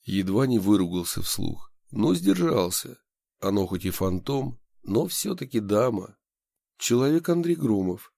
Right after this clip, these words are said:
не нужно волноваться, теперь тебе ничего не угрожает». А голосок-то чудо, грудной, красивый, за душу берет мгновенно. У моей последней, пардон, крайней пассии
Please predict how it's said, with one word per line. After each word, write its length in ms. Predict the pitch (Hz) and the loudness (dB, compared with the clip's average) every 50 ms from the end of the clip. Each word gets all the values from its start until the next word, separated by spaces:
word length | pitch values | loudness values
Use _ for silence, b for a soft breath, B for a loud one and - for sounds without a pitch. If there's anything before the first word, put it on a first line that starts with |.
| _ _ _ _ | _ _ _ _
не 160 | - 139 156 170 | -2 2 2 4
нужно 360 | 185 202 202 190 180 196 196 | 4 2 2 0 0 0 0
волноваться, 840 | 190 190 185 190 190 185 170 131 98 92 - - - - 117 113 - _ _ _ _ _ _ | 2 2 2 2 2 2 2 2 2 2 0 -2 -6 -8 -10 -12 -14 _ _ _ _ _ _
теперь 380 | - 180 175 - 226 220 214 | -4 -4 0 0 0 0 0
тебе 440 | - - 110 95 92 95 95 98 - _ _ _ _ _ _ _ | -2 -6 -4 -2 -2 -4 -4 -6 -12 _ _ _ _ _ _ _
ничего 540 | 185 190 214 208 - - 214 185 151 113 101 | -2 -2 0 0 0 -2 -2 2 4 4 4
не 80 | 98 98 | 4 2
угрожает». 800 | 92 85 92 95 95 92 90 95 95 92 92 90 90 - _ _ _ _ _ _ _ _ _ _ _ _ - | 0 0 0 0 0 0 0 -2 -2 -2 -2 -4 -6 -10 _ _ _ _ _ _ _ _ _ _ _ _ -6
А 80 | 95 92 | -6 -4
голосок-то 760 | 85 95 98 98 98 92 - - 98 92 80 - - 90 80 | -2 -2 -2 0 0 -2 -2 -2 -2 -2 -4 -6 -10 -12 -10
чудо, 600 | - - - - 95 113 - 67 64 - - - _ _ _ _ _ _ _ _ _ - | -8 -10 -10 -6 -6 -4 -4 -4 -6 -8 -10 -12 _ _ _ _ _ _ _ _ _ -6
грудной, 600 | 87 101 101 104 101 98 104 127 151 156 143 - | -2 0 0 2 0 0 2 4 4 4 2 0
красивый, 840 | - 95 90 90 87 - - 104 123 175 160 101 80 - - - _ _ _ _ _ _ _ | -2 -2 -2 -2 -2 -4 -6 -4 -4 -4 -4 -6 -8 -10 -12 -20 _ _ _ _ _ _ _
за 300 | - 92 95 - - - | -10 -8 -6 -6 -6 -4
душу 300 | 123 113 - - - 90 | -4 -4 -4 -4 -6 -4
берет 360 | 92 92 87 90 80 - - - | -4 -2 -2 -2 -4 -6 -8 -8
мгновенно. 1000 | 92 92 90 90 101 104 117 143 165 180 170 127 85 71 - - 69 - - - _ _ _ _ _ _ _ | -6 -4 -4 -4 -2 0 0 0 0 0 0 -2 -2 -4 -8 -14 -18 -20 -20 -20 _ _ _ _ _ _ _
У 120 | - - 101 | -4 0 0
моей 300 | 98 98 101 104 101 98 | 2 2 4 4 2 2
последней, 720 | - - 98 117 - - 147 156 151 - 95 85 - - _ | 2 0 0 0 0 -2 -2 -2 0 0 -2 -4 -4 -8 _
пардон, 400 | - 131 135 127 - 107 95 87 | -2 -2 -2 0 0 0 -2 -2
крайней 420 | - - 151 170 160 123 95 92 87 | -2 0 2 4 4 4 2 0 -2
пассии 680 | - - 95 90 87 - - - - 98 - - - | -4 -4 -4 -4 -4 -4 -6 -8 -8 -12 -14 -16 -20